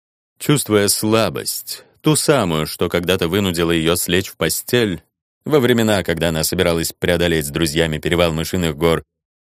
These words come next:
Шерон все же заставила себя двигаться. "Бланка!" — крикнула она снизу. "Бланка!" Раздались шаги.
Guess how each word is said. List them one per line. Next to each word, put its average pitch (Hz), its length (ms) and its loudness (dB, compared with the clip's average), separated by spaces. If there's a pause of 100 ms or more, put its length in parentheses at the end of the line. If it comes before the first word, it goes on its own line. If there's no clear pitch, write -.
(100)
Шерон 131 480 0
все 127 220 2
же 117 200 0
заставила 87 760 0
себя 76 340 -2
двигаться. 71 760 -6 (500)
"Бланка!" — 262 760 2 (320)
крикнула 92 400 0
она 82 140 0
снизу. 80 420 -4 (240)
"Бланка!" 233 600 2 (600)
Раздались 78 480 0
шаги. - 360 -8